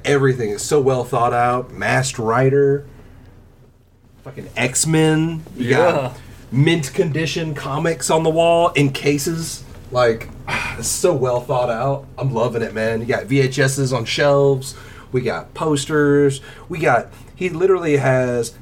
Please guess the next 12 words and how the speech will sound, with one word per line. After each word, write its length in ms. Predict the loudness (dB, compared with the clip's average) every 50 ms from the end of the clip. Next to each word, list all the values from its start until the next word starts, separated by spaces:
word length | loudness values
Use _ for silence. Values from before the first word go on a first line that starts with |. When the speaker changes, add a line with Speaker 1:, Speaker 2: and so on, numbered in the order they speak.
| -20 -20 -18 -18
Speaker 1:
Batman, 960 | -16 -4 0 2 2 2 2 0 -2 -4 -2 0 0 -2 -2 -4 -6 -8 -10 -12 -6
Power 400 | 0 2 4 4 4 4 4 2
Rangers, 420 | 0 0 -2 -2 -4 -4 -6 -6 -2
Animaniacs, 880 | 2 2 4 4 4 4 4 4 4 4 4 4 4 2 0 -2 -6 -8
V 240 | -4 -4 0 0 2
R 220 | 4 4 4 4
Troopers, 880 | 2 0 0 0 0 0 2 2 2 2 2 0 -4 -8 -10 -12 -14 -16 -20 -20 -20 -20 -20 -20 -14 -6
Masked 420 | 0 2 2 4 4 2 0 2
Rider, 300 | 2 2 4 4 4 4
and 200 | 4 2 0 -2 2 2
X-Men, 800 | 2 2 2 0 0 2 4 4 4 4 2 0 -2 -6 -8 -12 -18 -20 -20 -8
like, 260 | -4 -2 -2 -2 -4